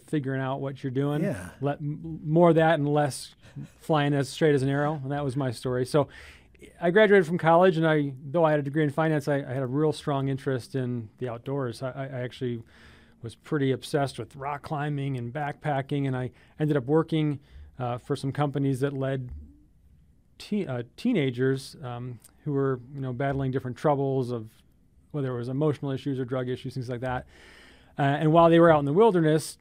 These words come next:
Speaker 1: um, and I was facilitating their safety by being there with them, they were also getting therapy with, um, psychologists,
Speaker 2: Sure.
Speaker 1: right? And so in that experience,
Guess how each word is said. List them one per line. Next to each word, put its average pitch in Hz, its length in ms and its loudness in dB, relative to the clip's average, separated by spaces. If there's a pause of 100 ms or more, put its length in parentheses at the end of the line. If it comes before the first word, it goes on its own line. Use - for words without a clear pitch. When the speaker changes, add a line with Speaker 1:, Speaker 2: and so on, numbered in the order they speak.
(120)
Speaker 1:
um, 117 400 -10 (540)
and 131 100 -8
I 123 60 -6
was 123 200 -6
facilitating 135 580 0
their 110 100 -4
safety 226 500 2
by 139 160 4
being 139 220 0
there 120 140 -2
with 190 220 2
them, 135 160 0
they 143 80 0
were 147 160 0
also 147 300 -2
getting 123 280 -2
therapy 135 540 -4 (720)
with, 135 520 -4 (560)
um, 113 320 -14 (800)
psychologists, 143 640 -6
Speaker 2:
Sure. 202 140 2
Speaker 1:
right? 160 140 2
And 156 140 -4
so 165 140 4
in 208 180 2
that 196 160 2
experience, 147 760 -2